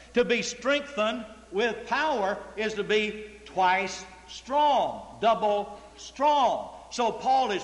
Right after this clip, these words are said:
praying for them to be double strong.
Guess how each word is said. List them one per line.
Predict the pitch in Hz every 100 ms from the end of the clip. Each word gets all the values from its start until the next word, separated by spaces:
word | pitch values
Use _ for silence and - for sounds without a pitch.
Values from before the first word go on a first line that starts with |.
| -
praying | 220 269 285 247
for | 190
them | 175 190
to | 160
be | 139 165 208 - - -
double | - - - 185 202 226 - - - -
strong. | - - 262 285 262 175